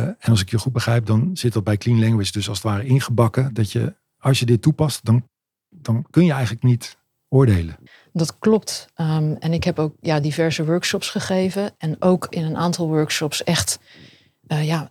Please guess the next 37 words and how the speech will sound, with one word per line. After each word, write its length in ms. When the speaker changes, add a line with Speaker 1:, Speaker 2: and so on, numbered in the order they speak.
Speaker 2:
therapeuten 600
die 180
veel, 460
eh, 340
communicatietrainingen 1120
al 140
hebben 200
gehad, 460
echt 220
wel 180
weten, 720
eh, 140
wat 200
de 80
bedoeling 360
is. 300
En 200
dan, 380
eh, 180
vraag 400
je 100
ze 220
om 200
eventjes 720
echt 220
heel 300
strikt 480
clean 300
vragen 400
toe 140
te 100
passen. 480
En 140
dan 140
merken 300
ze 100
van, 220